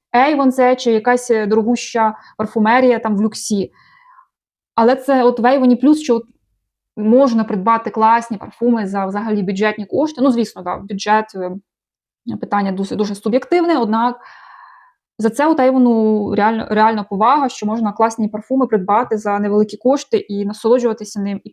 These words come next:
це, це такі парфуми, які, в яких не вилазить якась гадость, в яких, е, немає якихось странних сюрпризів, якихось, е, чогось дивного, незрозумілого. Зазвичай будь-який Avon, який я брала, чи Oriflame,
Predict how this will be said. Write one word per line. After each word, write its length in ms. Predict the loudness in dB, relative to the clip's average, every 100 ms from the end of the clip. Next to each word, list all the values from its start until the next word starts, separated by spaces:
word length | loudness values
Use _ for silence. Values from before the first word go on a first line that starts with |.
| _
це, 120 | -10
це 100 | -8
такі 160 | -6 -6
парфуми, 440 | -6 0 0 0
які, 320 | -2 -4 -4 -6 -14 -20 -20 -20 _ _ -4
в 40 |
яких 200 | 0 2
не 100 | 4
вилазить 420 | 4 2 2 0
якась 180 | 0 0
гадость, 600 | 0 2 2 -2 -10 -16
в 20 |
яких, 320 | -6 -4 -4 -2
е, 320 | 0 2 0
немає 320 | 0 0 0
якихось 260 | -2 -8 -12
странних 400 | -4 0 0 -2
сюрпризів, 720 | -6 -4 0 0 -2 -4 -6
якихось, 520 | -8 -8 -8 -8 -6
е, 180 | -4 -4
чогось 260 | -2 -2 2
дивного, 640 | 2 2 -2 -4 -4 -4
незрозумілого. 760 | -4 -2 -2 0 0 2 2 0
Зазвичай 520 | -2 -4 -2 -2 -2 -6 _ _ _ -2
будь-який 460 | 2 4 4 0 2
Avon, 520 | 2 4 2 0 -2 -4
який 240 | -2 0
я 60 | 0
брала, 380 | 2 0 -2
чи 140 | -6 -2
Oriflame, 580 | 0 0 2 2 0